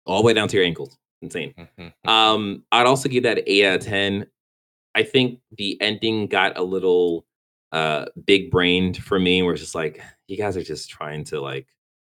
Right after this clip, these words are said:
Speaker 1: piece this all together in a, like, really, like, sci-fi way, and I don't think it really works all that well. But again, I don't think that's the point of the game. I think the point of the game is the puzzles and, like,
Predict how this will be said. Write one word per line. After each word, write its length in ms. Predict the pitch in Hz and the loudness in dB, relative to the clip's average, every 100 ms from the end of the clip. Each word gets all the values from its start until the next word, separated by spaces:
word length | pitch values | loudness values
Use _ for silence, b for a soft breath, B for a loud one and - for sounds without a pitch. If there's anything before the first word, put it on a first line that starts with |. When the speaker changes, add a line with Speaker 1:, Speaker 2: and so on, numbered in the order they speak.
| _ _ _ _ | _ _ _ _
Speaker 1:
piece 300 | - 73 - | -8 -8 -8
this 140 | 71 | -8
all 140 | 71 | -10
together 520 | 69 67 69 65 69 69 | -12 -12 -12 -8 -6 -6
in 200 | 62 69 | -8 -10
a, 120 | 67 | -10
like, 220 | 65 65 - | -10 -12 -14
really, 200 | 71 71 | -14 -12
like, 140 | 67 65 | -12 -12
sci-fi 540 | - 69 69 67 67 | -12 -10 -10 -10 -10
way, 220 | 67 64 | -10 -12
and 160 | 64 65 | -14 -16
I 80 | - | -14
don't 220 | 69 69 | -14 -14
think 160 | - 73 | -14 -12
it 80 | - | -14
really 160 | 73 64 | -12 -12
works 340 | 62 62 - | -12 -16 -14
all 120 | 67 | -14
that 180 | 67 65 | -14 -12
well. 260 | 78 71 73 _ _ _ - | -10 -10 -12 _ _ _ 6
But 100 | 113 | 8
again, 240 | 117 120 | 8 4
I 140 | - | 2
don't 240 | 110 113 110 | 0 0 -2
think 260 | 104 95 _ - | -2 -2 _ -4
that's 200 | 85 - | -4 -4
the 100 | - | -8
point 260 | - 85 | -8 -10
of 60 | 78 | -10
the 60 | 73 | -8
game. 220 | 73 73 | -8 -6
I 60 | |
think 160 | 76 85 | -6 -8
the 60 | 80 | -8
point 200 | - 76 | -8 -8
of 60 | |
the 60 | 71 | -8
game 220 | 73 69 | -10 -6
is 220 | 65 80 | -4 -4
the 80 | - | -8
puzzles 480 | - 69 78 76 73 | -8 -8 -4 -6 -6
and, 180 | 71 69 | -8 -8
like, 240 | 67 65 | -10 -14